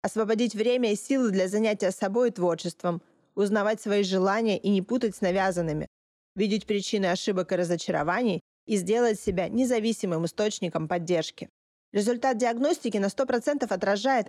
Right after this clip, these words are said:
объективное положение дел в самовосприятии и понимании ваших проблем.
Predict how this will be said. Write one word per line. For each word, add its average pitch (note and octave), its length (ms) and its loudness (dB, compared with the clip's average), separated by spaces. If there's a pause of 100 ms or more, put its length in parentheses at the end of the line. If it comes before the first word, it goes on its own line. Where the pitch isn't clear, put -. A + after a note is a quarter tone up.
объективное A3+ 560 0
положение A3 540 2
дел G3 240 0
в - 40 -12
самовосприятии F#3+ 880 0
и - 180 -6
понимании F#3 540 0
ваших F3 320 -2
проблем. F#3+ 480 0